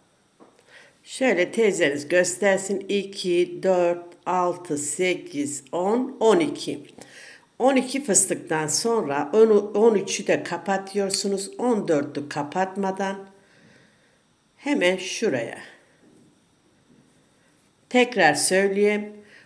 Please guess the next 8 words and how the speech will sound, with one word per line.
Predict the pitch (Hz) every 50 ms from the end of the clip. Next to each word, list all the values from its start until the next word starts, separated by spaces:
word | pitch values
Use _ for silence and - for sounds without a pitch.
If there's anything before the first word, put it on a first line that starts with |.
| _ _ -
On | - 254 277
iki | 247 240 - - 254 247 247
fıstıktan | 220 190 - - - 185 - - - 175 156 151
sonra | 147 - - - 196 214 220 220 196 151 143 147 160 190 - - - - _ -
on | 214 233 233 214
üçü | 180 - - - 170 156
de | 165 135 -
kapatıyorsunuz. | - - 170 170 - 202 196 196 196 - - 220 208 196 196 - - - 202 202 196 190 196 - -